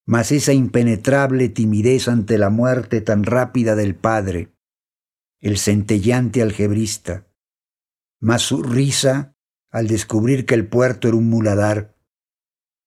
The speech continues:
mas su calma de propietario adánico, mas esa forma mezclada de acariciarla,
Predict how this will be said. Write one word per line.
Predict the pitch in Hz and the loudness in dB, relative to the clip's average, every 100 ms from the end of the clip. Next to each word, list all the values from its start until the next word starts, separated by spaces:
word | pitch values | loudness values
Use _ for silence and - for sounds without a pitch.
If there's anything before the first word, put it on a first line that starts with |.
| _ | _
mas | - 107 | -2 -2
su | - 120 101 | 0 -2 0
calma | 135 139 135 135 123 | 2 4 4 2 2
de | 107 | 0
propietario | 113 107 107 98 117 117 113 | 0 0 0 0 2 2 2
adánico, | 107 113 113 101 - 104 101 _ _ _ _ _ _ _ _ _ _ | 2 0 0 -2 -4 -8 -8 _ _ _ _ _ _ _ _ _ _
mas | 113 110 135 | -4 -2 0
esa | 120 135 | 2 0
forma | - 135 139 131 127 | 2 0 2 2 2
mezclada | 117 - - 117 127 127 | 0 -2 -2 0 2 2
de | 117 107 | 2 0
acariciarla, | 101 104 98 - 120 120 101 95 98 | 0 -2 -2 -2 0 0 -2 -4 -6